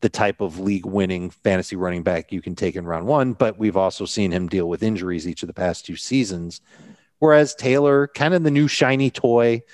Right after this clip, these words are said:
in fantasy land, and someone who, it's pretty clear to me that the Colts are gonna make him their lead guy, and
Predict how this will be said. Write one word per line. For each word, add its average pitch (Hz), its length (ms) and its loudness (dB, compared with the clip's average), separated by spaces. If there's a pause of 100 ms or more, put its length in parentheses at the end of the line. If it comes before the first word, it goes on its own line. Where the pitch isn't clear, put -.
(320)
in 127 160 2
fantasy 110 880 2
land, 110 560 2
and 90 280 -6 (340)
someone 131 340 4
who, 120 720 0
it's 123 320 -4
pretty 170 240 4
clear 165 240 6
to 139 60 2
me 151 200 4
that 117 160 0
the 123 60 0
Colts 127 280 2
are 127 60 0
gonna 120 160 2
make 113 240 2
him 110 220 2
their 107 180 4
lead 107 280 2
guy, 104 340 4
and 87 340 -2